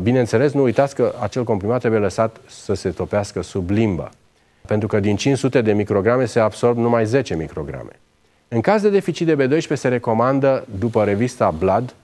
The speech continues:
din două mii opt, o fiolă de o mie de micrograme pe săptămână, zece săptămâni consecutiv, și apoi o fiolă pe lună,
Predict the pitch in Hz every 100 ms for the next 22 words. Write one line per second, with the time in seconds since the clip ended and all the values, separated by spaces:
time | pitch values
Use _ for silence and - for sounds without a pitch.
0 | _ _ _ - 95 90 120 110 104 -
1 | 131 - - - 147 - 147 202 160 135
2 | 139 165 135 131 127 120 135 147 131 123
3 | - 107 101 98 117 170 156 110 170 208
4 | 190 156 143 139 135 185 165 160 143 135
5 | 127 107 90 123 - _ _ - - 135
6 | 202 202 175 - 175 190 175 165 175 131